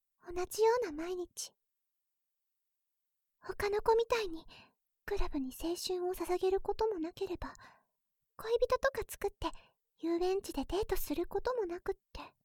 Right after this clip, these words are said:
つい昨日まではね、こんな平凡な学生生活もありかな、なんて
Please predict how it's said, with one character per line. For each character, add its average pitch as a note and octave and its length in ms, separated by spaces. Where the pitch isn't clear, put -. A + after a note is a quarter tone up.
つ - 80
い A#4 60
昨 F4+ 140
日 F#4 40
ま G4 60
で D#4+ 120
は C4 140
ね、 D#4 200
こ D4+ 120
ん C#4+ 140
な D#4 100
平 F4+ 360
凡 F#4 100
な F#4 140
学 - 240
生 G4 220
生 A4+ 220
活 G#4+ 320
も D4 180
あ F4+ 80
り A4+ 160
か - 160
な、 D#4 140
な - 180
ん - 60
て - 140